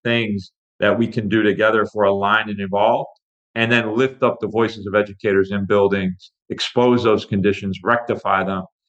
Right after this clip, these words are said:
um, and then elect a mayor who will do the same, and then elect the school board that will do the same the following year, and then win a contract that will, you know, address those things more fully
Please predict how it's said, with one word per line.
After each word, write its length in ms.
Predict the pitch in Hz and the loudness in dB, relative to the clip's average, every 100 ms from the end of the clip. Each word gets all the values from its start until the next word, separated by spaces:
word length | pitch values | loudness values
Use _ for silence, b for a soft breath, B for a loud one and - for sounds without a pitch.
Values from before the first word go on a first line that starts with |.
| _ - | _ -2
um, 240 | 107 98 - | 0 0 -2
and 140 | 104 110 | 0 2
then 100 | 107 | 2
elect 380 | 98 131 139 | 4 2 0
a 60 | 127 | -4
mayor 300 | 120 120 117 | 0 2 2
who 160 | 113 113 | 2 0
will 160 | 104 | 0
do 160 | 98 113 | 0 -2
the 120 | 101 | -2
same, 440 | - 104 104 107 110 _ _ | -4 -2 -2 -4 -10 _ _
and 80 | 107 | -4
then 120 | 110 110 | 0 2
elect 340 | 101 135 139 | 2 0 -2
the 60 | 131 | -8
school 300 | - 127 104 | -2 0 0
board 320 | 107 107 101 | 0 0 0
that 200 | 107 98 | 0 2
will 100 | 107 | -2
do 120 | 98 | -4
the 120 | 104 98 | -4 -6
same 260 | 107 101 | -4 -2
the 100 | 98 - | -2 -2
following 400 | 101 98 98 98 | 0 0 0 -2
year, 260 | 101 104 - _ | -2 -2 -4 _
and 100 | 110 | 0
then 160 | 107 | 0
win 140 | 110 127 | 2 0
a 140 | 123 | 0
contract 540 | 127 127 127 117 101 - | 0 0 0 0 0 0
that 140 | 104 98 | -2 0
will, 400 | 104 98 98 95 _ _ | 0 0 -2 -6 _ _
you 80 | 107 | -2
know, 160 | 107 | 0
address 380 | 90 95 113 113 | 0 2 0 2
those 240 | 113 104 - | -2 -2 -2
things 200 | 104 92 | -6 -4
more 160 | 95 92 95 | -4 -4 0
fully 380 | 127 120 87 | 0 2 0